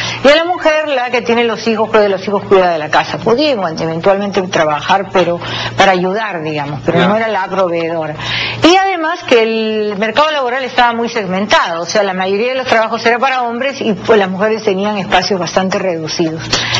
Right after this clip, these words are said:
Speaker 1: Esto ha ido cambiando violentamente en los últimos treinta años,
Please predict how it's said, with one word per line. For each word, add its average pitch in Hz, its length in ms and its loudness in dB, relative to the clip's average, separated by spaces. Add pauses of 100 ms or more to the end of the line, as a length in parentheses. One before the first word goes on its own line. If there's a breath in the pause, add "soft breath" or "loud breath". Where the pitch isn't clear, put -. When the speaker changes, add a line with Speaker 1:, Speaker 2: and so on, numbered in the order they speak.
Speaker 1:
Esto 311 280 4
ha 311 60 2
ido 302 180 0
cambiando 233 680 0
violentamente 208 840 -2
en 165 100 -4
los 160 120 -4
últimos 185 500 0
treinta 208 480 2
años, 190 380 -4